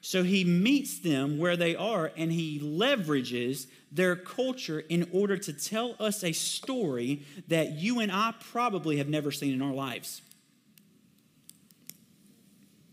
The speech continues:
So let me read this one more time. "Don't let your hearts be troubled.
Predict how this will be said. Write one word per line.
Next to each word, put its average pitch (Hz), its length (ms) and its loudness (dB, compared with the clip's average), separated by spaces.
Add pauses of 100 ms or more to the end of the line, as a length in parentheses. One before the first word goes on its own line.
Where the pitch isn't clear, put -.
(200)
So - 160 -2
let 131 100 6
me 123 100 6
read 113 180 4
this 110 160 -4
one 107 80 -2
more 101 80 0
time. 139 320 0 (2500)
"Don't 165 320 4
let 170 200 4
your 156 100 2
hearts 147 200 2
be 156 120 -4
troubled. 131 480 -2